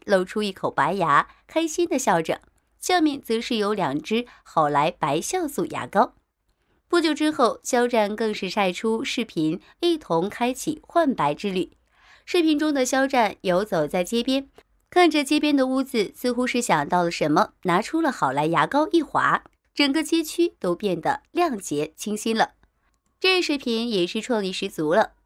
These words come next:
每次看他的宣传视频，都有一种让人焕然一新的感觉，不会像其他宣传视频一样的枯燥。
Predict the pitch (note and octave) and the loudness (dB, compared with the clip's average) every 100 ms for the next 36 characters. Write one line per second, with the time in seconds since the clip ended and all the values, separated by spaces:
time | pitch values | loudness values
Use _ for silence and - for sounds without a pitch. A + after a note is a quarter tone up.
0 | _ C#4 C#4 D4+ D#4+ D#4 B3+ C4 A3+ A3 | _ -2 0 -2 -2 -2 -2 -2 -2 -2
1 | B3 G#3+ F#3+ - G#3+ - D#3 E3 - _ | -4 -2 -4 -4 -6 -2 -2 -4 -10 _
2 | E4+ F4 G3 G#3+ F3+ E3 - G3 E3+ D#3+ | -2 0 0 -2 -2 -2 0 0 0 -2
3 | - - A3 F3 - D4 - E4 E4 D#3+ | -4 -2 0 -2 -2 -2 -4 -6 -6 -8
4 | C#3 - B2+ - _ _ _ _ D#4 E4 | -8 -8 -8 -10 _ _ _ _ -4 0
5 | E4+ D#4+ C#4 C4+ G#3+ B3 B3 B3+ B3+ C4 | 0 0 -2 -2 -2 0 0 0 -4 -4
6 | F#3 G3+ G#3+ G#3 F#3+ D#3 F#3 D#3 - - | -4 -4 -6 -4 -6 -2 -2 -2 -6 -8
7 | A#3+ C4+ C4+ | -6 0 0